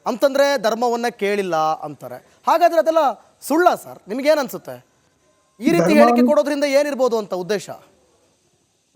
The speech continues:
Speaker 2: ಅದು ಏನಿಲ್ಲ, ತಮ್ಮ, ತಮ್ಮ ಮೂಗಿನ ನೇರಕ್ಕೆ ಅವ್ರು ಮಾತಾಡ್ಕೋತಾರೆ, ಅವ್ರವ್ರ ಈ ರೊಟ್ಟಿನ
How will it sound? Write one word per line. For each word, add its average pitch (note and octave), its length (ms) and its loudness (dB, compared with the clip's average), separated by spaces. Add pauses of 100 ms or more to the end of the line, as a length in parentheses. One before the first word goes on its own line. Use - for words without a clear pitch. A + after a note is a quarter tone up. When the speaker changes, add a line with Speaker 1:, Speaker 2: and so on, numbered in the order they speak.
(300)
Speaker 2:
ಅದು A#3+ 220 -2
ಏನಿಲ್ಲ, C#4+ 400 0
ತಮ್ಮ, B3+ 340 -2
ತಮ್ಮ C4+ 240 2
ಮೂಗಿನ C4 360 0
ನೇರಕ್ಕೆ C4+ 320 -2
ಅವ್ರು B3 140 -4
ಮಾತಾಡ್ಕೋತಾರೆ, A#3+ 840 -2
ಅವ್ರವ್ರ A#3+ 920 0
ಈ A3 340 0 (300)
ರೊಟ್ಟಿನ A#3 440 -4